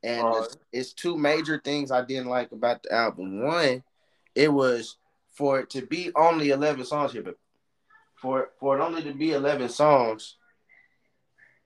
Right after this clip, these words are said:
Speaker 1: none of those songs, like, it might have been one song that was four minutes.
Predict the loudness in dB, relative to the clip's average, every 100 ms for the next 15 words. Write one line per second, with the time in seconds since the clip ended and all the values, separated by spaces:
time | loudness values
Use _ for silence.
0 | _ _ _ _ _ _ _ _ _ _
1 | -8 0 6 8 8 8 6 4 2 2
2 | 2 0 0 -2 2 2 2 0 -2 0
3 | -2 -2 -2 0 0 0 -2 -4 -8 -6
4 | -6 -8 -12 -20 -20